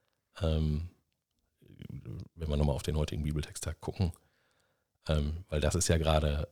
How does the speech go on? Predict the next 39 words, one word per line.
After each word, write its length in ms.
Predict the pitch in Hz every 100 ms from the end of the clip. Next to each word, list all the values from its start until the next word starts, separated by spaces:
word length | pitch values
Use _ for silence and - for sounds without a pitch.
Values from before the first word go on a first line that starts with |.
| -
ähm, 420 | 71 73 80 78 - _ _ _ _ _ _ _ _ _ _ _ _ _ _ _
schon, 540 | - 80 76 76 65 104 - -
äh, 360 | 85 76 85 - -
der 140 | 73
radikale 400 | 76 76 - 76
Neubeginn 640 | 73 73 85 85 80 87 90
und 160 | - 82
das 80 |
ist 140 | 85 78
halt 160 | 85
auch 140 | - -
was, 360 | 90 - - -
also 160 | - 73
das 140 | 76
Bild 240 | 92 101
ist 80 | -
ja 80 | 71
ganz, 180 | 85 82
ganz 180 | 76 -
stark. 400 | - 73 107 - - _ _
Äh, 120 | - 78
das 140 | 73
ist 60 | 85
ja 80 |
nicht, 160 | 82 -
dass 140 | -
es, 140 | - -
äh, 160 | 78 73
plötzlich 360 | - - 78 - _
Klick 220 | - 113 98
macht, 420 | 98 - - -
äh, 40 | 87
äh, 640 | 87 90 85 - 78 78 80 -
und 180 | 80 -
der 100 | -
allmächtige 460 | 78 - - 78
Gott 220 | 82 76 -
Q 420 | - 95 123 117 - - -
schnipst 600 | - - 95 - -